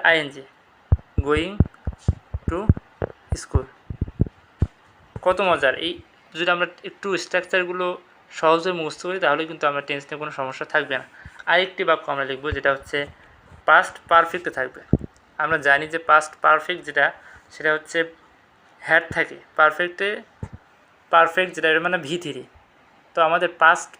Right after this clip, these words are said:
পারফেক্টে had থাকে। এখানে খেয়াল করো, এই যে এখানে পাস্ট পারফেক্টে কী আছে? had আছে, had প্লাস ভি থ্রি হবে। এবার খেয়াল করো, এখানে আমরা একটা বাক্য লিখব, যা হচ্ছে he had, এরপর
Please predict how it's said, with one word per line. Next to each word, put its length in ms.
পারফেক্টে 460
had 140
থাকে। 200
এখানে 260
খেয়াল 240
করো, 180
এই 100
যে 120
এখানে 220
পাস্ট 320
পারফেক্টে 380
কী 40
আছে? 120
had 200
আছে, 160
had 220
প্লাস 200
ভি 140
থ্রি 220
হবে। 120
এবার 200
খেয়াল 240
করো, 140
এখানে 240
আমরা 160
একটা 200
বাক্য 160
লিখব, 180
যা 120
হচ্ছে 200
he 160
had, 340
এরপর 160